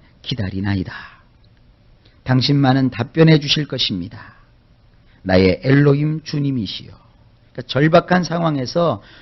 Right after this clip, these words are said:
주님만 바라보는 거예요. 그런 다음에, 아, 십육 절을 가보면,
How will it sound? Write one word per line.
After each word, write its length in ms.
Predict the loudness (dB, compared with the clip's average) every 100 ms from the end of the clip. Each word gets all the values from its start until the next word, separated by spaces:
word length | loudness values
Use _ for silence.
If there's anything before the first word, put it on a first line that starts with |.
| _
주님만 540 | 0 2 4 2 0 -2
바라보는 520 | -4 -6 -6 -6 -6
거예요. 380 | -8 -12 -16 -20 _ _ _ _ _ _ _ _ _ _ _ _ _ _ _ _ _ _ _
그런 240 | 0 2 4
다음에, 640 | 4 4 4 2 0 -8 _ _ _ _ -18
아, 240 | -16 -14
십육 460 | -8 -4 -2 -2 0
절을 540 | 0 2 0 -4 -12 -20 _
가보면, 640 | -10 -6 -6 -6 -6 -8